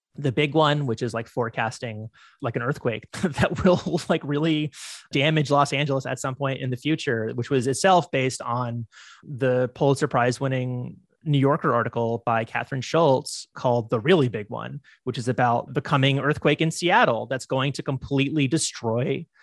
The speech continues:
the entire Pacific Northwest that we know is coming. And I think that, you know, those two in particular have shown, like, you can report the future.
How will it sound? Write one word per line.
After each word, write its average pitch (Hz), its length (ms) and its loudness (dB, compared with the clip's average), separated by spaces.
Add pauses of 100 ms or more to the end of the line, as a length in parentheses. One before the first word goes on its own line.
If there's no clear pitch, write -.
(220)
the 123 100 -2
entire 117 460 0
Pacific - 440 -4
Northwest 165 540 -6
that - 100 -4
we 131 120 -6
know 120 260 -2
is 123 100 -4
coming. - 520 -8 (340)
And 127 160 -2
I 127 60 -2
think 131 260 -6
that, 127 260 -2
you 139 120 -2
know, 120 160 -2
those 120 320 -2
two 131 180 0
in 117 80 0
particular 120 540 -2
have 110 160 -4
shown, 120 180 -6
like, 117 140 -10
you 139 80 -4
can 220 260 -2
report - 340 -4
the - 60 -12
future. - 540 -14